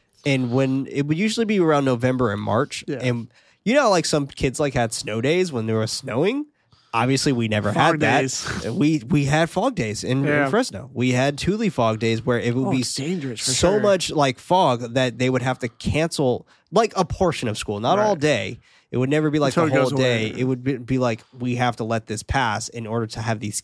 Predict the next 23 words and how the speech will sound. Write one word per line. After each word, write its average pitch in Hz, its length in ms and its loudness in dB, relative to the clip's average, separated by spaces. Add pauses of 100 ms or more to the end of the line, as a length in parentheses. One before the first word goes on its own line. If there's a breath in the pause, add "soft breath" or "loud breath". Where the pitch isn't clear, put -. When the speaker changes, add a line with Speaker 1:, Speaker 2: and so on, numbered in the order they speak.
(120)
Speaker 1:
children 123 600 0 (280 loud breath)
safely 143 520 -2
come 113 260 -4
to 107 120 -6
school - 540 -4 (420 loud breath)
and 113 160 -2
not 123 220 -2
get 113 160 -6
hit 151 260 0
by 113 160 0
a 104 60 -4
fucking 110 340 -4
car 127 300 2
while 98 100 -2
trying 107 220 -2
to 101 40 -4
cross 117 300 0
the - 60 -10
street - 400 -8
or 107 60 -10
something." - 460 -10 (460 soft breath)
So, 101 500 -4 (320)
Speaker 2:
Yeah, 123 100 -20